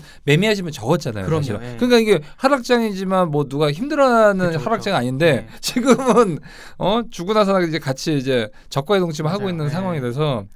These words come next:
Speaker 1: 지긋지긋한 게 있어서 이게 사백 일이 또 예전 사백 일과 좀 많이 다른 것
Speaker 2: 맞아요.
Speaker 1: 같아서.
Speaker 2: 체감이 많이 다르죠.
Speaker 1: 예,
Speaker 2: 네.
Speaker 1: 그런 것 같고.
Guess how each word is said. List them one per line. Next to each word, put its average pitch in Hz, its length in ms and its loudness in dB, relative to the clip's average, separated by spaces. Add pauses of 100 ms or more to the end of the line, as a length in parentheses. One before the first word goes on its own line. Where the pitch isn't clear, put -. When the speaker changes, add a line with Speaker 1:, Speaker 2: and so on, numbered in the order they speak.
(320)
Speaker 1:
지긋지긋한 160 640 -2
게 120 360 -4
있어서 127 520 0
이게 123 160 -2
사백 220 420 2
일이 175 180 0
또 151 160 -6
예전 147 280 -2
사백 156 240 -2
일과 120 220 -4
좀 113 140 -12
많이 110 160 -10
다른 110 260 -10
것 110 140 -8
Speaker 2:
맞아요. - 20 -18
Speaker 1:
같아서. 139 380 -6
Speaker 2:
체감이 170 240 -6
많이 117 160 -12
다르죠. - 200 -6
Speaker 1:
예, 107 280 -2 (100)
Speaker 2:
네. 117 180 -20
Speaker 1:
그런 120 120 -8
것 110 60 -6
같고. 127 340 -8